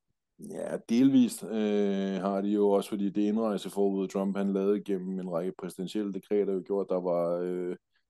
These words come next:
der var borgere fra visse lande, der simpelthen pludselig ikke kunne, øh, komme til U S A, eller ikke længere måtte komme til U S A.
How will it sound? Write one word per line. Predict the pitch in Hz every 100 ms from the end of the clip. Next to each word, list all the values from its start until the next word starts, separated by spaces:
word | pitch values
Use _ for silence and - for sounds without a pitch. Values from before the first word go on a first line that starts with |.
| -
der |
var | 98
borgere | 92 90 98 110
fra | 104
visse | 98 98 110
lande, | 98 98
der | 107
simpelthen | 101 95 90
pludselig | 87 107 104
ikke | 101 -
kunne, | 110 120 135 117
øh, | 98 92 87
komme | 92 87
til | 82
U | 90
S | 85
A, | 107
eller | 101 98
ikke | 101
længere | 98 98
måtte | 92 95 -
komme | - 90
til | -
U | 90
S | 175
A. | 190 185